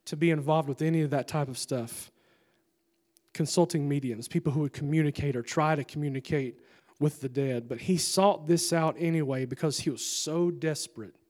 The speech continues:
for an answer. The fact that he goes out at night and he disguises himself shows that he knows this is wrong to do this. We, uh, you know, I joke, Saul's, you know, Saul disguised himself.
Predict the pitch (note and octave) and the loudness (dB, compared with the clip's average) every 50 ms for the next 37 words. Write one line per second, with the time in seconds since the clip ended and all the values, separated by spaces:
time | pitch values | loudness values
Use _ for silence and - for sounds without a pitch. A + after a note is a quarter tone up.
0 | _ _ _ _ _ _ _ _ _ _ _ _ _ - - D3+ C#3 C3 G#2+ B2 | _ _ _ _ _ _ _ _ _ _ _ _ _ -10 -6 -6 -6 -4 -6 -6
1 | C3+ C3+ A#2 - - A2 G#2 A2 - _ _ _ _ _ _ _ _ _ _ _ | -6 -6 -6 -8 -10 -12 -12 -14 -16 _ _ _ _ _ _ _ _ _ _ _
2 | - - - _ _ - C#3 - - F#3+ G3+ G#3 G3+ E3 D3 E3 G3+ F#3 G3 F3 | -20 -20 -20 _ _ -6 0 4 8 8 8 8 8 4 4 4 6 8 8 6
3 | D#3+ D#3+ - D3+ F3 F#3+ G3 G3+ F3+ - E3 E3+ E3+ F3 F3 E3+ F3 F3 - - | 6 4 2 4 4 6 6 4 4 2 0 2 4 4 4 4 2 0 -2 -10
4 | - - - _ _ _ _ _ _ _ C#3+ C3+ D#3 E3+ D3 C#3+ - - - - | -20 -20 -20 _ _ _ _ _ _ _ -6 -4 -4 -4 -2 -2 -2 -2 2 4
5 | F3+ F#3 G3+ G3+ F#3 E3 D3 - F3 D#3+ D3+ D3 - - D#3+ D3+ D3+ D3 - - | 6 6 6 6 6 2 0 -2 -2 -2 -2 -2 -2 0 0 0 0 -2 -4 -8
6 | - - _ _ - - - _ - - - G#3+ G3+ A3 A#3 G#3 E3+ F3+ E3 E3 | -14 -20 _ _ -20 -20 -20 _ -6 -2 2 4 6 6 6 6 4 4 6 6
7 | A3+ B3 A3+ G#3+ A3 A#3+ A#3+ G#3 E3 F#3+ F3+ - E3 D3 D#3 D3+ F3+ F#3+ G3+ G3 | 6 6 8 8 10 10 8 8 6 2 0 0 -4 -4 0 2 4 6 6 4
8 | F3 D3+ C#3+ C#3 F3 F#3+ F#3 D3 C#3+ C3 B2+ - - - - - - _ _ _ | 4 2 6 6 8 8 8 4 0 0 0 -2 -2 -2 -4 -6 -10 _ _ _
9 | _ _ _ _ _ _ _ _ _ _ _ _ - - _ _ _ - D#3 D#3+ | _ _ _ _ _ _ _ _ _ _ _ _ -20 -20 _ _ _ -4 -2 -2
10 | D#3 D3+ D#3+ D3+ D3+ D#3+ D#3+ D#3 D3+ C#3+ D#3+ F#3 F#3 E3+ D3+ - - - - C#3 | 0 0 0 0 2 2 2 2 4 4 6 4 4 4 2 -6 -14 -14 -14 -14
11 | B2 B2+ - - F3+ F3 F3 E3+ D#3 - - - - E3 E3 D3+ C#3+ B2 - F#3+ | -8 -6 -2 0 2 4 4 2 0 -2 -6 -10 -8 -6 -4 -4 -4 -6 -8 -10
12 | - _ _ _ _ _ _ _ - - - F3+ F3 D3+ D3+ C#3 D#3 C3+ - - | -14 _ _ _ _ _ _ _ -6 -2 2 2 4 2 2 0 0 -2 -2 -2
13 | - D3+ C#3 D3 D3 D#3+ C#3+ - - C#3+ C3 C3 - - - B2 G2+ F#2+ A#2 - | 0 0 4 4 4 4 2 0 -2 -4 -4 -4 -4 -6 -6 -6 -6 -8 -14 -18
14 | - - | -20 -20